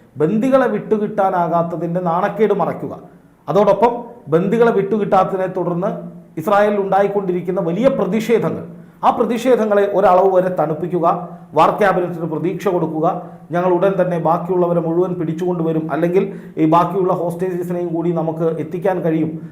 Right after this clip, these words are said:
ഹമാസ് ഭയന്നിരിക്കുകയാണ്, അതുകൊണ്ട് നമ്മൾ ഇനി, ഇനി ഒന്നുകൂടി വെടിവെച്ചാൽ അവർ ആളുകളെ മുഴുവൻ തരും" എന്നൊക്കെയായിരുന്നു, ആയിരിക്കണം ഇസ്രായേലിൻ്റെ ഒരു കണക്കുകൂട്ടൽ.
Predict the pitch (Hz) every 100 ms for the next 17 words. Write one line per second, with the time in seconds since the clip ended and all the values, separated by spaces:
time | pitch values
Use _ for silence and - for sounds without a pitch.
0 | - 160 170 175 160 165 185 196 165 175
1 | 170 165 135 135 175 175 180 - - 156
2 | 185 185 208 226 202 196 233 214 226 262
3 | 247 208 190 185 180 160 - - 151 165
4 | 170 165 - 156 175 160 165 170 175 180
5 | 185 208 226 233 240 247 247 214 - 185
6 | 226 247 196 139 - - - 160 196 202
7 | 196 - 170 170 170 127 -